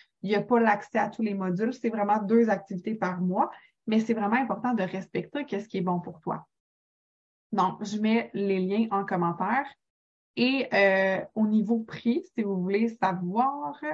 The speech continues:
en fait, je trouvais ça super important de vous en parler aujourd'hui parce que le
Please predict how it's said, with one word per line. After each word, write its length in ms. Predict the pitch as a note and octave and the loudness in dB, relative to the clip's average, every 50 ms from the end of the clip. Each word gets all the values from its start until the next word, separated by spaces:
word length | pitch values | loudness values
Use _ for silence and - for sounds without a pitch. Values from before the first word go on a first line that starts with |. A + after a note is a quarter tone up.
| D#4 - _ _ _ _ _ - - _ _ _ _ - | -8 -10 _ _ _ _ _ -20 -20 _ _ _ _ 0
en 180 | G#3 G3+ G3 G3 | 2 4 4 2
fait, 460 | - - C#4+ D4 D4+ D4 - - - - | 0 0 0 0 0 -2 -6 -16 -14 -12
je 80 | A3+ - | -12 -8
trouvais 200 | - G#3 G3+ G3+ | -6 -4 -4 -4
ça 120 | - G#3+ | -4 -6
super 360 | - - _ - A3 C#4 C#4 | -10 -8 _ 4 4 4 4
important 540 | C#4 A#3+ A3 - - - A3+ A3+ A#3 A#3 - - | 4 0 0 -2 -2 -2 0 0 0 0 -2 -4
de 140 | G#3 G3 G3+ | -2 -2 -2
vous 180 | G3 F#3+ F#3 | -2 -2 -2
en 120 | G3 F#3 F#3 | -2 -2 0
parler 360 | F#3 F3+ F#3 G3 G#3+ A3+ - - | -2 -2 -2 -2 -4 -4 -2 0
aujourd'hui 640 | A3+ G#3+ G3+ F#3+ F3+ F3+ F3 F3+ F#3+ A3+ D#4 E4+ - _ _ _ _ _ _ _ _ _ | 0 0 0 -2 -2 -2 -2 -2 -2 -2 -4 -4 -6 _ _ _ _ _ _ _ _ _
parce 420 | A3+ G#3+ - - - - _ _ _ - | 2 2 2 0 -6 -16 _ _ _ -8
que 80 | C#4+ D4 D#4 D#4+ - - - | -6 -6 -6 -6 -10 -10 -6
le 420 | A#3+ G#3 G3+ G3 F#3+ G3 G#3 G#3+ | -6 -4 -2 -2 -2 -2 -2 -4